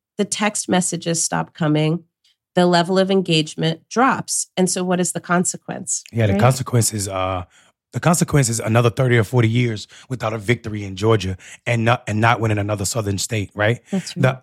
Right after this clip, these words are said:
Speaker 2: the opportunity is that if we look at what happened in Georgia and the investment, uh, not just by one organization, but several organizations, uh, the possibility is that the entire South should be at play,
Speaker 1: Mm-hmm.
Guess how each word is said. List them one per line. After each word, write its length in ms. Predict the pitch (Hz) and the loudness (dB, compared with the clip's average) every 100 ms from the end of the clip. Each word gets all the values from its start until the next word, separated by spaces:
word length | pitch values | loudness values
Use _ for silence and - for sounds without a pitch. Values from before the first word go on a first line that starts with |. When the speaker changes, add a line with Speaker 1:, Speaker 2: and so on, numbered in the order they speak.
| - | 0
Speaker 2:
the 80 | 139 | 2
opportunity 640 | 165 175 190 240 170 170 | 2 4 4 6 6 6
is 300 | 139 139 117 | 6 6 6
that 360 | 120 117 - _ _ _ | 2 2 -2 _ _ _
if 180 | 196 - | 0 2
we 80 | 196 | 2
look 160 | 175 | 2
at 100 | 156 | 2
what 120 | 139 120 | 2 2
happened 260 | 123 120 | 0 0
in 120 | 113 | -2
Georgia 280 | 107 117 110 - | 0 -2 -2 -4
and 120 | 110 | -6
the 100 | 110 | -4
investment, 640 | 104 98 120 - 104 101 - _ - - - | -6 0 0 0 -4 -6 -8 _ -20 -18 -2
uh, 120 | 113 | 2
not 200 | 131 135 | 2 2
just 180 | 120 - | 0 0
by 120 | 117 | 0
one 200 | 107 117 | 2 2
organization, 600 | 110 110 104 101 101 117 | 2 0 0 -2 -4 -6
but 120 | 104 | -8
several 340 | - 160 143 131 | -2 0 0 -2
organizations, 800 | 120 110 104 107 - 117 104 - _ _ _ _ 139 | -2 -2 -2 -4 -6 -10 -14 -16 _ _ _ _ 0
uh, 100 | 135 | 0
the 80 | |
possibility 560 | 131 135 131 131 147 131 | 2 2 2 2 4 4
is 80 | 120 | 4
that 200 | 123 - - | 2 -4 -4
the 80 | 120 | -2
entire 300 | 117 120 113 | 0 -2 -2
South 300 | - 113 - | -4 -6 -6
should 200 | 127 107 | -10 -6
be 140 | 107 | -6
at 100 | 101 | -6
play, 320 | - 104 90 _ _ _ _ _ _ - | -8 -8 -10 _ _ _ _ _ _ -10
Speaker 1:
Mm-hmm. 280 | 160 160 | -8 -8